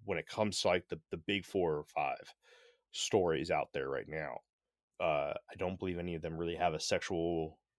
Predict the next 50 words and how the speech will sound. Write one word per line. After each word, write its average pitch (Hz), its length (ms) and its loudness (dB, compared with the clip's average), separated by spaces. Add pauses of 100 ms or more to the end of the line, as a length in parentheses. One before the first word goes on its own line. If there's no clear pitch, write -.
(140)
thing. 98 500 0 (180)
Uh, 73 380 -4
I 80 100 -6 (140)
could 107 200 0
be 92 120 -4
wrong 87 320 2
on 78 120 -6
one 85 120 -2
or 76 120 -6
two 117 220 4
of 107 120 2
them. 107 320 0
Eventually 90 400 -4
we'll 80 100 -4
get 82 160 -6
back 80 220 -2
into 82 120 -6
them. 85 160 -4
We'll, 76 160 -8 (560)
we'll 80 80 -10
dive 90 240 6
into 90 160 2
them 80 160 -4
and 80 100 -6
really, 87 260 2 (180)
uh, 80 280 2
uncover 90 380 2
whether 90 260 4
or 87 40 -2
not 87 180 2
they 82 100 -4
do. 135 340 6 (420)
But, 117 480 10 (760)
uh, 85 600 4 (220)
I 117 160 12
was 110 160 8
wrong. 90 340 6
There 90 260 0
definitely 90 540 4
is 85 380 -4
a 78 80 -8
sexual 80 460 -2
aspect 76 440 -2
to 73 100 -6
a 64 100 -4 (100)
lot 71 220 -2
of 69 60 -6 (120)
this, - 220 -6
in-, 80 260 -14
including 82 600 -4